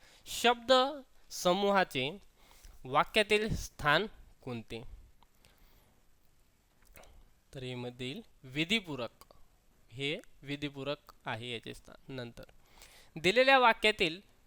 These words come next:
क्रियाविशेषण अवयवाचा प्रकार ओळखा. जेवताना सावकाश जेवावे.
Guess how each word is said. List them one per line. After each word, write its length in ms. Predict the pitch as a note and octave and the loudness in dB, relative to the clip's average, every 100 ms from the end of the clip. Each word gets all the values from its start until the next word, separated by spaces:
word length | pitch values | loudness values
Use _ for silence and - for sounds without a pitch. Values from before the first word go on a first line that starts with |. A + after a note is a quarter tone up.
| _ _ - | _ _ -4
क्रियाविशेषण 960 | A3 B3+ C4+ B3+ - A#3+ - F3+ E3 G3+ - - - - | 4 6 6 4 0 0 2 2 0 -8 -20 -20 -20 -8
अवयवाचा 540 | F#3+ E3 G#3 G#3 G3+ G#3+ | 0 2 4 4 4 2
प्रकार 440 | - F3 E3+ G3+ - _ _ _ _ _ | 2 0 4 4 2 _ _ _ _ _
ओळखा. 340 | C3+ B2 - C3+ - C#3+ | -12 -12 -12 -16 -16 -12
जेवताना 760 | - E3 G#3+ A3+ G3 E3 D#3+ G#3 - - | 0 2 4 6 6 6 4 2 -4 -20
सावकाश 720 | - - D3+ C#3+ D3 F#3+ G#3+ G3+ | -10 2 4 4 2 0 0 -2
जेवावे. 540 | D3 C3+ B2 A2+ A2+ | -6 -4 -4 -6 -8